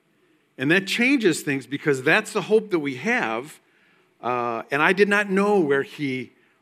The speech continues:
was when he got killed last week. And so I'm praying for that family. Um, yeah, it's just, it's just horrific. So let me, let me, uh,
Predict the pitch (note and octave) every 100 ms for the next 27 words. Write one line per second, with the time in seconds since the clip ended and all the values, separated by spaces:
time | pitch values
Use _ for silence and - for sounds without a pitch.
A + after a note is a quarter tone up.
0 | - B2 B2+ A2 A#2+ A#2+ A2+ A2 - A2+
1 | G2+ F#2 F#2 - - - _ _ _ _
2 | _ _ _ - A2+ G#2+ - A2+ G#2+ G#2+
3 | - C#3+ C#3 D3+ C#3 C3 - C3+ C3 C3+
4 | B2+ B2+ B2+ _ _ _ _ - G2 G2
5 | F#2 F#2 F#2 G2 - - - G#2 G#2 F#2+
6 | F2+ A2 G#2+ - A#2 G#2 G2 - - _
7 | G#2 F#2+ - G#2 - F#2+ F2+ F#2+ - D#2
8 | - - A2 G#2 G2 G2 _ _ _ _
9 | C3+ G3+ G#3 - C#3+ F3 F3+ E3 C#3+ C3+
10 | B2+